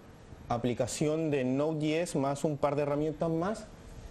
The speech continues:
y de eso vamos a crear una ami, cosa que cuando nuestra aplicación nosotros la queramos deployar o en base a carga de usuario necesitemos escalar,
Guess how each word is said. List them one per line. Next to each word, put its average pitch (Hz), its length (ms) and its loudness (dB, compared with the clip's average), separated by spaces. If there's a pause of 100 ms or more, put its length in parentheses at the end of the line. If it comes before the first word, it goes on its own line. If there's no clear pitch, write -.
(540)
y 135 100 2
de 147 180 2
eso 165 200 2
vamos 160 260 2
a 147 80 0
crear 139 200 2
una 151 300 2
ami, 131 200 2
cosa 143 260 0
que 139 120 2
cuando 127 320 2
nuestra 123 260 0
aplicación 117 400 0
nosotros 156 260 0
la 147 80 0
queramos 139 300 2
deployar 131 540 0 (200)
o 110 140 2
en 110 140 2
base 127 360 0
a 123 160 0
carga 139 340 0
de 131 40 0
usuario 131 480 0 (1000)
necesitemos 131 640 2
escalar, 143 520 -2